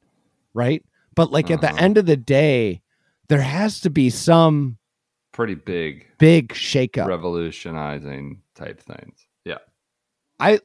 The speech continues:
Speaker 1: like, I s-, where my head went is, like, format. Like,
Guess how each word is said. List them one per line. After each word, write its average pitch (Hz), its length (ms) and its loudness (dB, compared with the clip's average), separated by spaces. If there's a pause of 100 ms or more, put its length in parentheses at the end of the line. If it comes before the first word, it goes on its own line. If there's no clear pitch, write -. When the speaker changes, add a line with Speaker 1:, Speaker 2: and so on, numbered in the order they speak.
Speaker 1:
like, 160 220 2
I 156 200 6
s-, 165 200 2 (100)
where 156 220 4
my 180 220 6
head 170 260 6
went 123 360 -2 (120)
is, 127 200 -2
like, 127 200 -2
format. 151 680 -4 (1500)
Like, 110 340 -8